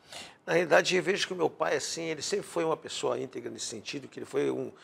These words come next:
uma pessoa, assim, muito... é, ele nos ensinava a, a que aquilo que nós assumíssemos teria que ser até o final. Você tinha que ser um homem e tinha que assumir. Pegava algo emprestado, ele tinha que devolver. Era aquilo que era,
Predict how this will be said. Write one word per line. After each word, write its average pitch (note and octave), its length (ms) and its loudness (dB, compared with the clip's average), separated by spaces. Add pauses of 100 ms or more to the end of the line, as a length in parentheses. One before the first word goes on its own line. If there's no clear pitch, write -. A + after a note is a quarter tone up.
(260)
uma A2 200 -6
pessoa, - 260 -2
assim, - 180 2
muito... D#3+ 480 4
é, B2+ 520 4
ele B2+ 100 -2
nos C#3+ 280 0
ensinava C3+ 680 6 (340)
a, A#2 260 4
a - 120 -2
que - 160 -4
aquilo G3+ 400 0
que E3+ 400 0 (260)
nós C#3 200 4
assumíssemos D#3+ 840 4
teria C3+ 220 -8
que - 80 0
ser E3+ 120 6
até D#3 180 0
o E3 40 2
final. C3 460 2 (480)
Você - 220 0
tinha C#3+ 180 -4
que - 80 0
ser D3+ 280 6
um C3+ 180 4
homem G#3 440 12 (260)
e D3 60 -12
tinha F3 220 2
que - 120 0
assumir. C#3+ 440 0 (140)
Pegava F#3+ 320 12
algo G3 220 12
emprestado, F#3 640 10
ele G3+ 120 6
tinha C4+ 360 10
que G#3 100 -4
devolver. C3 580 2
Era A#2+ 280 2
aquilo D#3+ 340 -2
que - 120 4
era, F#3 220 10